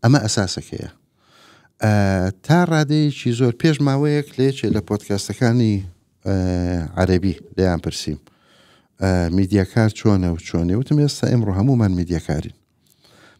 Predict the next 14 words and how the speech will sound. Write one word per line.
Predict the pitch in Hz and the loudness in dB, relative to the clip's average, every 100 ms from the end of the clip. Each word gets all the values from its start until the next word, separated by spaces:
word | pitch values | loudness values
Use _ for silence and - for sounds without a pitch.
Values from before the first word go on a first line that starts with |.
| - | 0
بەڵام | 104 98 92 - - | 2 2 0 -4 4
کاری | 160 175 151 | 6 6 4
میدیایی | 120 98 92 82 85 113 - _ _ _ _ _ _ _ _ _ _ _ _ _ | 2 0 0 0 0 -4 -10 _ _ _ _ _ _ _ _ _ _ _ _ _
ڕێک | 113 156 160 - | 2 2 2 0
ئێمڕۆ | 139 131 123 | 0 2 0
وەکو | 135 131 | 0 -4
فوتبۆڵی | 104 98 110 101 90 | -4 -2 0 2 0
لێ | 82 | -2
هاتووە. | 78 - 69 - _ _ _ _ _ _ _ _ - | -6 -10 -14 -18 _ _ _ _ _ _ _ _ -4
لە | 92 90 | 0 2
وڵاتی | 98 151 151 117 | 2 2 0 -2
ئێمە | 113 101 95 104 101 | -2 0 -2 -4 -4
هەمومان | - 139 185 151 110 | 0 2 2 0 0
فوتبۆڵەکەین. | 104 - 85 78 - 76 | -2 -2 -2 -4 -8 -14